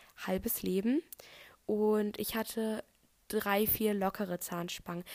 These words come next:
Ich hatte so eine komische Spange, die fest war, oben am Gaumen. Ich hatte n-, jetzt seit zwei Jahren eine feste Zahnspange. Ich hatte zwischendurch mal so Phasen, wo ich vielleicht mal,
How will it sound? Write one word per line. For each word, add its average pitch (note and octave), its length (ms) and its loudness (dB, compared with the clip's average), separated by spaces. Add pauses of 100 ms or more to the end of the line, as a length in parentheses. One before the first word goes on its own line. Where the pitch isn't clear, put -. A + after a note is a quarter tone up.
(180)
Ich - 200 -2
hatte G#3+ 260 -4
so G3 100 -2
eine F#3+ 260 0
komische G#3 480 -4
Spange, G3+ 440 0
die F#3 100 -2
fest - 420 0
war, A#3 200 2
oben G3 180 4
am F3 240 -2
Gaumen. A3 520 0 (460)
Ich - 220 -8
hatte G3+ 480 -6 (560)
n-, G#3+ 160 -6
jetzt - 380 -4
seit G3 320 -2 (300)
zwei G3+ 360 -2
Jahren G3 340 0
eine F#3+ 80 0
feste A#3 440 -2
Zahnspange. A3+ 920 -4 (560)
Ich - 180 -4
hatte A2+ 200 -2
zwischendurch G#3+ 480 -4
mal G#3+ 120 -2
so G#3 80 -6
Phasen, G#3 520 -6
wo G3 60 -2
ich G3 100 -6
vielleicht G3 320 -6
mal, F#3+ 200 -2